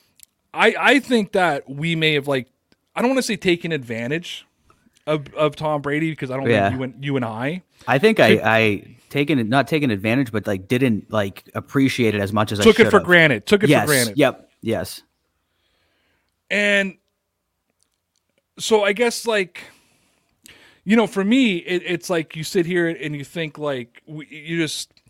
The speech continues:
Speaker 1: every year was, you knew there was a constant. Tom Brady was gonna be on the Patriots. The Patriots were gonna go to the playoffs. Like, that
Speaker 2: Yep.
Speaker 1: was just,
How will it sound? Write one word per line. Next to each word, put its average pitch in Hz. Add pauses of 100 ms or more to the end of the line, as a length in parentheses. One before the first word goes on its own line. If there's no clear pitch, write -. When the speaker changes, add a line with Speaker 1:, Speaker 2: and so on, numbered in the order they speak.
(320)
Speaker 1:
every 208
year 208
was, 165
you 175
knew 170
there 160
was 139
a 139
constant. 143
Tom 151
Brady 147
was 139
gonna 151
be 139
on 135
the 135
Patriots. 135
The -
Patriots 139
were 147
gonna 143
go 139
to 131
the 127
playoffs. 123
Like, 120
that 139
Speaker 2:
Yep. 98
Speaker 1:
was 123
just, 139